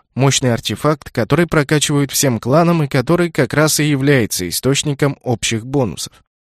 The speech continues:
Клан-холл отступников располагался на отдалённом островке, добавленном к стабу явно недавно. Места на нём было ещё много. Огороженная территория, обозначающая владение отступников,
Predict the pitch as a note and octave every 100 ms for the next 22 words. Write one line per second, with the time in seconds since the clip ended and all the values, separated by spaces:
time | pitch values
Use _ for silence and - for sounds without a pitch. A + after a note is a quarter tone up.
0 | _ _ - A2+ C#3 C#3 - C#3 - B2
1 | - G3+ - D3 - - - - A#2 A#2+
2 | F3 G#3 G3 F3 E3 C3+ C#3 E3 G3 F3
3 | D#3 - C3+ A#2 - F#3+ E3+ C3 A2+ E3
4 | D#3 D3+ C#3+ C#3 - - C#3 C3+ C3 A2
5 | B2 A#2+ A#2+ A#2+ A2+ G#2+ E2 A1 - _
6 | _ _ _ A#2+ G3 - F3 D#3 E3 E3
7 | D3+ D#3 D3 C#3+ D#3+ D3 B2+ F#2 C#2+ A1+
8 | _ _ _ F2+ A#2 D3 F3 D#3 D3 B2
9 | B2 A#2 C3 F#3 F3+ D#3+ A2+ A#2 A#2+ A#2+
10 | D3 C#3+ A#2+ B2+ A2 A2 A2+ C3 B2 G#2
11 | - G3+ - A2 -